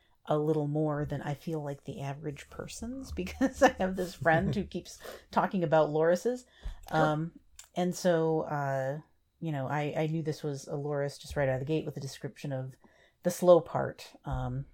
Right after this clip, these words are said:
Speaker 1: you know, that's, that's the one that's, um, most, like, familiar to me, uh, just because it's another one of those sticky phrases, like, slow loris
Speaker 2: Mm-hmm.
Speaker 1: is just
Speaker 2: Oh, yeah.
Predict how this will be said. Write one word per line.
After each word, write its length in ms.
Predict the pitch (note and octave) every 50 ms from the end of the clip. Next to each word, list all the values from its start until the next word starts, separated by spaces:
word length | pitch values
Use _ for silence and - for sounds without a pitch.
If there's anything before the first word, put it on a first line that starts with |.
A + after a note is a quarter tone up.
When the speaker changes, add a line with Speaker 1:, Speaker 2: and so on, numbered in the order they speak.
| - - -
Speaker 1:
you 100 | - C3
know, 60 | B2
that's, 260 | C3+ D3 D3+ - -
that's 240 | - E3 D#3+ D#3+ -
the 80 | - D#3+
one 200 | C#3 C#3+ C#3 C3+
that's, 340 | C3+ C#3 - - - - - _ _ _ _ _ _ _ _ _ _ _ _ -
um, 540 | D#3+ D#3 D3 C#3 C#3 C3+ C3 C3 C#3 D#3 - _ _ _ _ _ _ _ _ _ _ - - _ _ -
most, 760 | F3+ E3+ E3+ E3+ E3 D#3+ D#3 D3+ - - - - - - - - _ _
like, 480 | - D#3 D3 C#3+ C#3 C#3 C3+ C3 B2+ - - - - _ _ _ _ _ _ _ _ _ _ _ _ _ _ _ _ _ _
familiar 420 | - G#3 F#3+ F3+ F3+ F3 E3 D#3 D3
to 160 | - - D3+
me, 320 | C3+ C3+ C3+ C3+ C3+ - - _ _ _ _ _ _ _ _ _ _ _ _
uh, 260 | - D#3+ D3 C#3 C3+ B2+
just 200 | E3+ F#3+ F#3+ -
because 480 | G3 G3 - G#3 F3+ E3+ D#3+ D#3+ - - _ - _ _ _
it's 140 | - G3 G#3+
another 200 | G#3 G#3 G3 G3
one 100 | F#3 E3+
of 60 | E3
those 140 | D#3+ D3+ -
sticky 440 | - - - - F3+ F3 - D#3+ C#3+
phrases, 640 | - - - D3 D3+ D#3 D#3 C#3+ C3+ C3+ C3+ C3+ -
like, 280 | - C#3 C3+ C#3+ D3 -
slow 460 | - - - D#3 D3+ E3 E3 E3 E3
loris 560 | D3 C3+ C3 C3+ C#3 C#3+ D3+ D#3 D3 - -
Speaker 2:
Mm-hmm. 160 | C3+ B2+ A#2
Speaker 1:
is 140 | C#3 C#3+ -
just 420 | - - D#3 C#3+ C#3+ - - -
Speaker 2:
Oh, 80 | C#3 C3+
yeah. 140 | B2+ A2+